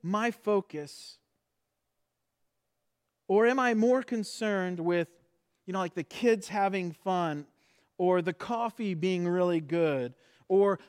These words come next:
the band's gonna play my favorite song, or whatever? What is, what has, what has become the focus for our time?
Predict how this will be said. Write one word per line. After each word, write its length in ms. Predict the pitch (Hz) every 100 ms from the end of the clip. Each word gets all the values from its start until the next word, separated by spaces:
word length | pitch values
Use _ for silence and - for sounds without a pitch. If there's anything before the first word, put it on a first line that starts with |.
| -
the 120 | 175
band's 500 | 147 220 240 240 202
gonna 160 | 220
play 320 | 180 - 226 220
my 240 | 208 196
favorite 560 | - 214 208 196 202 -
song, 720 | - 202 196 175 143 135 127 _ _ _ _ _ -
or 180 | 185 170
whatever? 580 | 180 175 165 151 127 - _ _ _ _ _ _ _ _ -
What 220 | 208 285
is, 180 | 254 - 175 160 _ _ -
what 300 | 170 269 285
has, 720 | 202 233 262 247 214 185 - _ _ _ _ _ _ _ _ -
what 260 | 135 233 233
has 480 | 202 240 202 170 175 131 _ _
become 580 | 165 - - 247 247 208
the 100 | 175
focus 640 | - 196 190 190 165 -
for 520 | - 175 151 123 107 - _ _ _ _ _ -
our 160 | 151 135
time? 480 | - 160 147 110